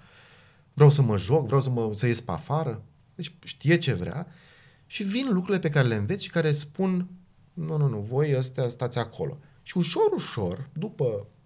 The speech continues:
o amplitudine de oarește timp, ușor, ușor se, la, la mulți oameni se sedimentează și rămân fixe și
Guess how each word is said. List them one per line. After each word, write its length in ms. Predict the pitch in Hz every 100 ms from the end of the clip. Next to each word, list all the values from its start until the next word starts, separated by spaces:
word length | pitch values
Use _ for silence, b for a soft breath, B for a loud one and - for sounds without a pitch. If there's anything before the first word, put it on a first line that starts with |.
| _ _ 180
o 400 | - 110 104 98
amplitudine 640 | 120 120 123 123 147 131 101
de 180 | 95 87 -
oarește 420 | 107 98 - 107
timp, 380 | 101 101 127 - B B B -
ușor, 240 | - 277
ușor 400 | 190 151 196 190
se, 420 | 180 - 165 170 -
la, 220 | 139 -
la 100 | 107
mulți 320 | 110 143 147
oameni 240 | 123 123 117
se 300 | - 113 110
sedimentează 960 | - 110 101 98 92 87 92 82 76 - - _ _ _ B B B B
și 200 | - -
rămân 380 | 127 120 131 120 - - _
fixe 840 | - - - - - - - - b b b b _
și 320 | - -